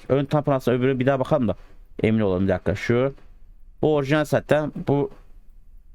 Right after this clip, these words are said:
bu güzel değil. Bu Mugen'inki. Ya bu güzel ya. Ben bunu aldım. Ön lip varmış bir de.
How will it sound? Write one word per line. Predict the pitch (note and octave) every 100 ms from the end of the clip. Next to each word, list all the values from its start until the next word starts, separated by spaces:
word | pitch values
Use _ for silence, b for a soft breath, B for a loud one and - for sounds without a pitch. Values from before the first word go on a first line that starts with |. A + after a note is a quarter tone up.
| - - -
bu | E3+ E3
güzel | D3+ E3+ D#3
değil. | C3 G#2
Bu | C3 D#3+
Mugen'inki. | D#3 D3 B2+ A2+ - D3+ E3 - - - -
Ya | A2
bu | C3
güzel | B2 B2+ B2+
ya. | G#2 G#2
Ben | A2 A2+
bunu | A#2
aldım. | A2+ G#2+ G#2+
Ön | C3+ D3
lip | D3 D3+
varmış | A#2 A2 A#2+ -
bir |
de. | A#2